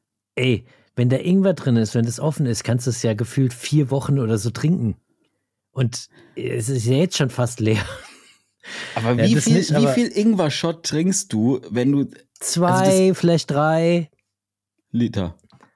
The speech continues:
Speaker 1: Nee, äh, Gläschen. Aber da ist ja auch
Speaker 2: Gläschen.
Speaker 1: nicht, das ist ja auch nicht so, dass da
Speaker 2: Gläser.
Speaker 1: jetzt, keine Ahnung, wie viel Ingwer drin ist, so. Das ist
Speaker 2: Ach so, das
Speaker 1: ein
Speaker 2: ist
Speaker 1: bisschen
Speaker 2: nicht so ein
Speaker 1: Apfel.
Speaker 2: richtiger Shot.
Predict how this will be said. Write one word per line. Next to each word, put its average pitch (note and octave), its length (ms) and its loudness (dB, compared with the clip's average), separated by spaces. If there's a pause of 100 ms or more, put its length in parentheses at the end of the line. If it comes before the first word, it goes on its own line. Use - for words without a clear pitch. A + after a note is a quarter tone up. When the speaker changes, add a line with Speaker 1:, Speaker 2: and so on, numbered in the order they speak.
(200)
Speaker 1:
Nee, G#2+ 520 0 (260)
äh, G#2 240 -4
Gläschen. A#2 580 -6 (340)
Aber A2+ 220 -2
da C#3+ 180 0
ist F#3 120 2
ja G#3+ 80 4
auch D3+ 80 2
Speaker 2:
Gläschen. F3+ 200 2
Speaker 1:
nicht, F#3 80 -2
das C#3+ 80 -2
ist D3+ 100 -6
ja D#3+ 100 2
auch D#3+ 40 2
nicht E3 200 2
so, F#3 100 2
dass A2+ 200 2
da B2 80 2
Speaker 2:
Gläser. B2+ 120 2
Speaker 1:
jetzt, - 140 -4
keine A2 300 0
Ahnung, B2 300 0
wie A2 60 -2
viel G#2 200 -8
Ingwer C#3 320 0
drin F#2 240 -6
ist, F#2 180 -6
so. F2 120 -6
Das F#2 220 -8
ist - 260 -10
Speaker 2:
Ach G#2 80 -8
so, A#2 160 -2
das A2+ 140 -2
Speaker 1:
ein C#3 60 2
Speaker 2:
ist C#3+ 60 0
Speaker 1:
bisschen D3+ 120 2
Speaker 2:
nicht B2+ 80 2
so E3 80 2
ein C#3+ 60 2
Speaker 1:
Apfel. C3 100 2
Speaker 2:
richtiger A2+ 360 0
Shot. - 500 -6